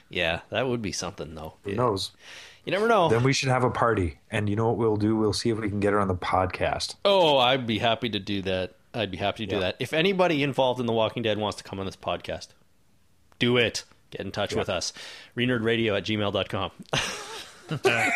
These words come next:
Speaker 1: I know, I'm an idiot. I gotta set that up. Um,
Speaker 2: I thought you did.
Speaker 1: Uh, no, I don't think so. <laughs>
Speaker 2: All right.
Speaker 1: Listen, by tomorrow,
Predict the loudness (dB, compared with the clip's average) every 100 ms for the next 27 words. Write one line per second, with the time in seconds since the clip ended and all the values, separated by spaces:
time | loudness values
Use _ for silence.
0 | 0 0 -2 -6 -10 -12 -12 -6 -2 -2
1 | -2 0 0 0 -2 -4 -2 0 2 2
2 | -2 -10 -16 -16 -4 0 2 2 0 -2
3 | -2 -2 -2 -4 -8 -18 -16 -18 -10 -2
4 | 2 2 2 2 2 2 2 0 0 _
5 | _ _ _ _ -20 -8 0 2 4 2
6 | 2 4 2 2 2 0 -2 -2 -2 -4
7 | -8 -8 -8 -12 -4 -2 0 0 0 -2
8 | -10 -18 -20 -8 -2 0 0 -2 -10 -14
9 | 0 2 2 2 4 6 6 4 2 0